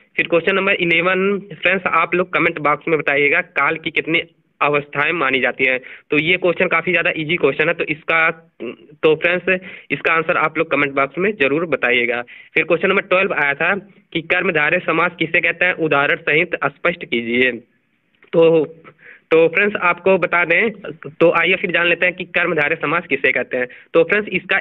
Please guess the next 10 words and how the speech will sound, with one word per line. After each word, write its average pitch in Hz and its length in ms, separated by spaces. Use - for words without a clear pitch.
एक 185 240
पद 185 120
विशेषण 165 460
तथा 170 300
दूसरा 160 320
पद 175 500
विशेष 156 480
होता 147 460
है, 131 340
या 190 420